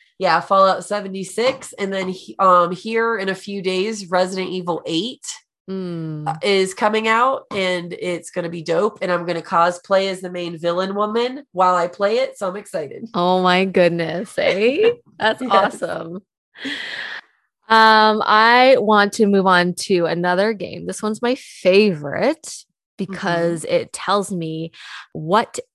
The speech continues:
Speaker 2: era that my guest likes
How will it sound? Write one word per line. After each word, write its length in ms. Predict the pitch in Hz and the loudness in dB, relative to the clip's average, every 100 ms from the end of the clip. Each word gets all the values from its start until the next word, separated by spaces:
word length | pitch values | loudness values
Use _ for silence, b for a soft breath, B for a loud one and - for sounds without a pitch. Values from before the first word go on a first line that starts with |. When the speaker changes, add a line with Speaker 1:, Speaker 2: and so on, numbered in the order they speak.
| - | 0
Speaker 2:
era 760 | 202 208 185 165 - 185 233 254 | 4 6 4 2 2 0 0 -6
that 360 | 160 160 - - | -2 -2 -2 -6
my 280 | 170 165 | -6 -4
guest 880 | 165 165 160 226 262 - - - - - | -6 -12 2 2 2 -6 -12 -14 -16 -6
likes 720 | 170 156 151 _ - - | -4 -4 -6 _ -16 -16